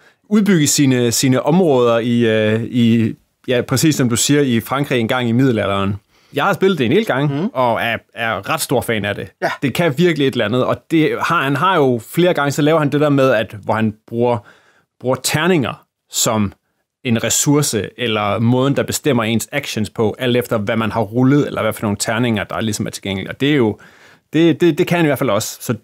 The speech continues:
Speaker 1: der har du ret i det der med, at han, han kan jonglere meget med forskellige, øh, forskellige mekanikker.
Speaker 2: Ja, fordi det er noget, det, jeg synes, der er nemlig interessant, øh, særligt for Castles Burgundy, men også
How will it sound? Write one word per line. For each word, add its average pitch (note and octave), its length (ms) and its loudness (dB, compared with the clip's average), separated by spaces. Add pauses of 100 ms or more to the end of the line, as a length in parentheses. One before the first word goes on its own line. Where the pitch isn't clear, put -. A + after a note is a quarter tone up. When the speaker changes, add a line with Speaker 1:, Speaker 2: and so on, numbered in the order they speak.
Speaker 1:
der F3 60 2
har D#3+ 60 2
du C#3 60 0
ret D3 160 0
i C3 40 -2
det A#2 80 -6
der B2+ 80 0
med, A#2+ 120 2
at A2 120 -2
han, A2 160 -2
han A2 260 -2 (100)
kan A2+ 120 -6
jonglere B2+ 340 2
meget G#2+ 220 0
med G#2 100 0
forskellige, A2 580 -4
øh, - 100 -8 (460)
forskellige A#2+ 360 0
mekanikker. A#2 440 0 (600)
Speaker 2:
Ja, F#3 100 -2
fordi E3 220 -4
det D#3+ 120 -2
er B3 40 4
noget, G3 220 2
det, E3+ 300 -6
jeg D#3+ 120 0
synes, F3 180 -4
der F3 80 -2
er D#3+ 40 4
nemlig D3 220 2
interessant, C3+ 440 -2
øh, - 60 -6 (560)
særligt D3+ 440 -2
for D3 80 -12
Castles C3 380 -2
Burgundy, F#3 340 0
men D3 180 0
også B2 320 0